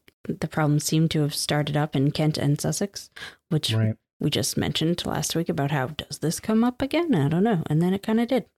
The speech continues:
Speaker 1: So.
Speaker 2: Mm-hmm. Mm-hmm.
Speaker 1: And we also get our first mention, not our first mention of them, but our first sort of concrete information about Fitz and Rotwell,
Speaker 2: Mm-hmm.
Speaker 1: where Lucy is thinking, or says, or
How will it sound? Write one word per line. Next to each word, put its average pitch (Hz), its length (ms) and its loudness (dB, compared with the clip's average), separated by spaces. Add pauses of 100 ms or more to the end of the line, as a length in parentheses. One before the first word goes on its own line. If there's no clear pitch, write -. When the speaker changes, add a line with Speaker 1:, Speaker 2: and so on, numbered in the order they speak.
(120)
Speaker 1:
So. 170 220 -2 (180)
Speaker 2:
Mm-hmm. 117 280 2 (500)
Mm-hmm. 101 220 -2 (380)
Speaker 1:
And 202 120 4
we 220 60 4
also 277 240 2
get 320 180 4
our 254 120 4
first 226 300 0
mention, 190 520 4 (520)
not 302 140 4
our 294 80 4
first 165 280 0
mention 165 400 4
of 143 160 0
them, 143 320 0 (320)
but 160 440 2
our 170 120 0
first 233 320 0
sort 170 160 2
of 156 120 -4
concrete 170 480 2
information 151 880 2
about 139 480 0 (140)
Fitz - 300 -2
and 151 120 2
Rotwell, - 580 0 (180)
Speaker 2:
Mm-hmm. 120 300 4
Speaker 1:
where 151 600 2
Lucy 151 640 0
is - 200 -2
thinking, 151 480 2
or 143 240 -2 (240)
says, 135 320 -2
or - 160 -6